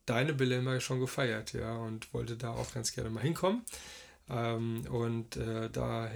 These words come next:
dahingehend kann ich sagen, die Entwicklungsphase, die man so gesehen hat, und da bist du dir auch dann sehr treu geblieben, dem, was du da mal angefangen hast, äh, beziehungsweise wo du halt dann,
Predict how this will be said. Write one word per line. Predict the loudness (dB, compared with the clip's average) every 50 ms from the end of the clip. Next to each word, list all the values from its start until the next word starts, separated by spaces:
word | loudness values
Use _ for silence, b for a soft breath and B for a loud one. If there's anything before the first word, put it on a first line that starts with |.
| -4 -2
dahingehend | 0 0 2 2 2 4 4 2 4
kann | 2 2 0
ich | 0 2
sagen, | 2 2 2 2 2
die | 2
Entwicklungsphase, | 0 2 2 0 0 0 2 2 2 2 2 2 2 0 2 0 0
die | -2
man | -2 -2 -2
so | -2 -2 -2 -2
gesehen | -2 -2 -2 0 0 0 2 0
hat, | 0 -2 -4 -6 B B B B B B B B
und | -6 -4
da | -4
bist | 0 0 2 2 2 2
du | 0
dir | 0 2 2 2 2
auch | 0 -2
dann | -2 -2 -2 -2 -2
sehr | -4 -6 -6 -6
treu | -4 -4 -2 -2
geblieben, | -2 -4 -6 -6 -4 -4 -4 -4 -6
dem, | -6 -6 -6
was | -6 -6 -6 -6
du | -6
da | -6 -6 -6 -8 -8 -12 B B B B B B B B
mal | -8 -6 -6 -4
angefangen | -2 0 0 0 0 0 0 0 0 0 0
hast, | 0 0 0 0 -2
äh, | -2 -4
beziehungsweise | -4 -4 -6 -4 -2 -2 0 0 0 0 0 -2 -2 -2
wo | -2
du | -2 -2 -2
halt | -2 -4 -2 -2
dann, | -2 -2 -2 -4